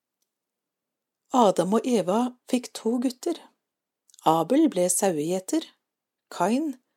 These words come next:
dyrket jorden. Her er det en tegning hvor det står en litt sint fyr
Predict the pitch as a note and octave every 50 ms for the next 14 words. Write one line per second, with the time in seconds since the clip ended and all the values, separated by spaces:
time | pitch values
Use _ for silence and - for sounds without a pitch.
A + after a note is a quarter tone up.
0 | _ _ _ - F#3 F#3 B3 A#3 - - - A3+ A3 - - G#3+ G#3+ A#3+ D4+ E4
1 | A#3 D3+ - _ _ _ _ _ _ _ _ _ _ _ _ _ _ _ _ _
2 | _ _ _ _ _ _ _ _ _ _ _ _ _ _ _ _ _ _ - D#3
3 | D#3+ E3+ E3 E3+ E3+ E3+ E3+ E3+ - _ _ - - - G3 F#3+ F3 D#3+ F3 G#3
4 | A#3+ A#3+ - _ _ _ _ _ _ _ _ _ - - D3 F#3 G3 - - -
5 | D#3+ E3 E3 F3 F3+ F3+ F3+ F#3 - _ _ - F#3 G3 G3+ - - - F#3+ G#3
6 | A3 A3+ - - - F#3 A3 B3 A#3+